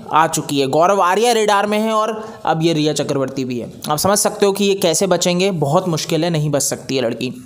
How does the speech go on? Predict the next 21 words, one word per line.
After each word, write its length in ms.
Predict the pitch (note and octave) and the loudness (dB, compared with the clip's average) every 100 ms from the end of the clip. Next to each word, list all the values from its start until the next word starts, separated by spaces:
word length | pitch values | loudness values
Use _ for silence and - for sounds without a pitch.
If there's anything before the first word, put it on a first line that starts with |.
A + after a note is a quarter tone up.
| - | -10
बाकी 400 | D3 E3+ F3 A#3 A#3+ - - | -2 -2 0 -2 -4 -12 -6
मैं 100 | F#3+ | -4
चाहता 380 | G#3 F3 D#3+ G#3 | 0 0 0 0
हूँ 80 | G#3 | 0
कि 100 | G#3+ | 0
संदीप 380 | F3 D#3 E3+ F3 | -2 -2 -2 -4
सिंह 360 | - D#3 F3 | -4 -2 -2
को 140 | F3 F3 | -2 -2
समन 360 | E3+ C#3 C#3+ | -2 -2 -4
किया 260 | C#3 C#3 B2+ | -2 -2 -2
जाए, 320 | C#3 E3 G3+ - - - - | 0 -2 -2 -8 -16 -18 -8
क्योंकि 680 | D#3+ D#3+ D#3+ G#3+ G#3+ A3 - - - | -4 -2 -2 -2 -2 -6 -16 -18 -8
उससे 260 | F3 - - | -6 -2 0
अभी 140 | F3+ | 0
तक 200 | F3 - | -2 -2
पूछताछ 480 | D#3+ D3 - B2+ - | -2 -4 -2 -4 -4
नहीं 180 | A2 A2+ | -6 -4
हुई 140 | A2+ | -2
है, 60 | B2+ | 0
और 160 | F#3 | 2
वो 280 | G#3+ B3+ B3+ | 4 2 2